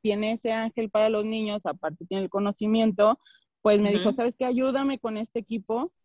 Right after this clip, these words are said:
Speaker 1: y, y, este, a entrenarlo y va". Entonces, eh, fue un equipito de niñas de secundaria, nos fuimos a un estatal y cosas así, y de ahí empecé. Entonces, como me obligaban a te-, a,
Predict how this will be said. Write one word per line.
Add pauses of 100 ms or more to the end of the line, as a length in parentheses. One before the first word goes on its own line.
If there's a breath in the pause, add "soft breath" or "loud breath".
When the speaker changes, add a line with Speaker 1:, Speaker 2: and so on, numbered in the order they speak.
(220)
Speaker 1:
y,
y,
este,
a
entrenarlo
y
va".
Entonces,
eh,
fue
un
equipito
de
niñas
de
secundaria,
nos
fuimos
a
un
estatal
y
cosas
así,
y
de
ahí
empecé. (320)
Entonces,
como
me
obligaban
a
te-,
a,